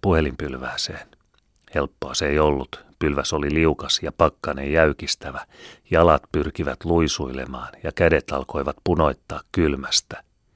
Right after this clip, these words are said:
Muutamat pojat nauroivat. Joku sutkautti hyvän tahtoisen sukkeluuden, mutta Bruno oli jäntevä ja sisukas.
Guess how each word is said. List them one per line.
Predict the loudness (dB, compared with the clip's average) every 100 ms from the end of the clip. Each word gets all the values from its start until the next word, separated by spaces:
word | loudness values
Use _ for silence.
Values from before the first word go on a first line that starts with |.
| _ _ -20 -20 -20 _ _ _
Muutamat | -10 -8 -10 -4
pojat | 0 2 4
nauroivat. | 4 4 4 -4 -10 -16 -20 _ _ _ -4
Joku | -4 -2
sutkautti | -4 -2 0 0 0 -2
hyvän | 2 2 0
tahtoisen | -6 -8 -6 -4 -2
sukkeluuden, | 0 -2 _ -6 -6 -10 -14 -16 _ -20 -20 _ -6
mutta | 0 4
Bruno | 6 6 6 2
oli | 2 6
jäntevä | 6 4 -4 -4
ja | -6
sisukas. | -4 -2 -2 -4 -6 -8 -10